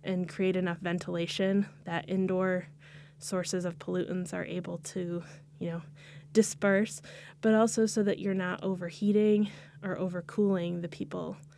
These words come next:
that are existing in these spaces, and doing so in a way that health is maintained and productivity and performance are as well. And with certain populations, like the elderly,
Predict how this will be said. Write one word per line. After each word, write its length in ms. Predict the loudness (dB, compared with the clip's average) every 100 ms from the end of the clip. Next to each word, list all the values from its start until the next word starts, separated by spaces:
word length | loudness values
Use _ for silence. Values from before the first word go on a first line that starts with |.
| -20 -20 -12
that 240 | -8 -8 -8
are 100 | -6
existing 580 | -6 -6 -8 -8 -8 -6
in 80 | -6
these 180 | -8
spaces, 640 | -8 -8 -8 -8 -10 -10 -12 -16 -18 -18 0
and 220 | 6 6
doing 300 | 8 8 6
so 240 | 4 0
in 120 | 0 -2
a 60 |
way 400 | -2 -2 0 -2 -2
that 300 | -6 -6 -10
health 360 | -4 -2 0 -2
is 200 | -6 -6
maintained 680 | -8 -8 -8 -6 -6 -6
and 360 | -6 -8 -10 -12 -18 -20 -20 -12
productivity 720 | -6 -4 -4 -6 -4 -4 -4
and 120 | -6
performance 720 | -8 -10 -6 -4 -4 -6 -8 -16 -18 -20 -16 -6
are 200 | -4 -4
as 180 | -6 -4
well. 380 | -4 -2 -6 -10 -18 -20 -20 -20 -20 -12
And 480 | -10 -8 -8 -8 0
with 160 | 2 4
certain 240 | 4 4 2
populations, 720 | 2 6 8 8 4 0 0
like 160 | -2
the 140 | -2 4
elderly, 680 | 6 8 6 4 2 0